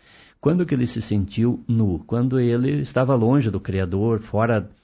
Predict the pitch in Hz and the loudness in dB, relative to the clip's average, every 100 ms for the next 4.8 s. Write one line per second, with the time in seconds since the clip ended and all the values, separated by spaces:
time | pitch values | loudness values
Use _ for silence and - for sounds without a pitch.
0 | _ _ - 113 110 127 120 110 101 98 | _ _ -4 -2 0 0 0 2 2 2
1 | 120 113 92 90 - 104 107 - 101 92 | 2 0 -2 -4 -2 -2 -2 -4 -2 -2
2 | 85 - - 104 98 95 73 101 - 104 | -4 -10 -8 -4 -2 -2 -4 -4 0 0
3 | 104 117 104 98 95 101 - 98 104 90 | 2 0 -2 -2 -2 -2 -2 -2 -2 -2
4 | 104 95 110 95 101 107 - | -4 -2 0 0 0 0 -4